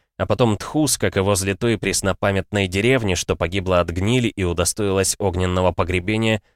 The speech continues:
со вздохом рухнул на потрескавшиеся плиты. К счастью, история не повторяется.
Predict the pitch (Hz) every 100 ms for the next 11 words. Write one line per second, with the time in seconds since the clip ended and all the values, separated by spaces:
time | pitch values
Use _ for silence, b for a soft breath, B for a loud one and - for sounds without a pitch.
0 | _ - - 87 82 120 113 98 104 -
1 | 117 113 101 90 - 78 82 76 - 78
2 | - 78 76 - 78 - 80 69 62 -
3 | _ _ _ _ _ _ _ _ _ _
4 | _ _ _ _ _ _ _ _ _ _
5 | _ _ _ - - 143 - - 143 -
6 | 110 - 117 107 101 101 92 90 - 90
7 | 90 78 67 - 69